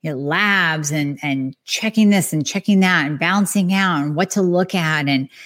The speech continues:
and, and what to eat and what to not eat. Those are some of the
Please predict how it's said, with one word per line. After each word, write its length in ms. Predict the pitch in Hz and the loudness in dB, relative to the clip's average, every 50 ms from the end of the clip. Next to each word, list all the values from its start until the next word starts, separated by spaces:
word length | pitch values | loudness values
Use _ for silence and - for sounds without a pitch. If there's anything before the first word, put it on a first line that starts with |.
| - - _ - | -20 -18 _ -2
and, 300 | 135 139 139 135 117 - | 0 2 2 2 0 0
and 320 | 151 147 143 143 156 180 | -2 0 0 0 0 2
what 260 | 202 208 220 208 208 | 2 4 2 2 2
to 260 | - 214 196 - - | 0 -4 -2 0 2
eat 220 | 214 208 202 190 165 | 4 6 6 6 6
and 140 | 151 151 156 | 4 2 2
what 160 | 180 175 - | 0 0 2
to 80 | 196 | 2
not 360 | 196 196 208 202 208 202 190 185 | 4 4 4 4 4 4 4 4
eat. 160 | 175 165 - _ - - - _ _ _ _ _ _ _ _ _ _ - | 2 0 -2 _ -18 -20 -20 _ _ _ _ _ _ _ _ _ _ -2
Those 280 | 156 151 175 196 190 | 2 4 4 4 4
are 60 | 185 | 2
some 200 | 170 - 214 269 | 0 2 2 2
of 100 | 440 381 | 2 2
the 120 | - 160 | 0 -2